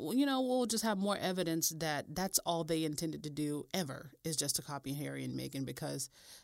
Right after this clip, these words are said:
this is a brand new topic that you haven't even broached, and all of a sudden you quote unquote care about it, even though you didn't before. But anyway, this is something that Harry and Meghan have both felt the negative impacts of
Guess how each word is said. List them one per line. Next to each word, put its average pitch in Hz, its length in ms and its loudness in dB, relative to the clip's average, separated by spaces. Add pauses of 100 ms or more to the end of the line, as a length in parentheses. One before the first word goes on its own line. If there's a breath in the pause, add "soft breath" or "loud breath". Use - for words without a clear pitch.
(120)
this 220 160 6
is 202 140 8
a 202 40 4
brand 190 240 4
new 196 100 2
topic 208 360 0
that 165 140 -4
you 180 100 0
haven't 165 240 0
even 160 180 0
broached, 160 260 0
and 151 80 -2
all 147 120 0
of 143 80 -4
a 151 60 -2
sudden 147 340 2
you 139 140 -2
quote 147 260 -6
unquote 143 320 -8
care 147 220 -8
about 151 240 -6
it, 151 180 -6 (540 loud breath)
even 226 260 4
though 175 640 6 (540)
you 160 160 -2
didn't 175 260 0
before. 233 460 -2 (800)
But 214 240 6
anyway, 285 400 6
this 226 240 6
is 294 100 10
something 208 460 6
that 165 220 4
Harry 196 300 0
and 185 160 4
Meghan 170 280 2
have 151 260 -4
both 175 420 0
felt - 380 -2
the 160 80 -2
negative 151 480 -2
impacts 175 500 -2
of 202 360 0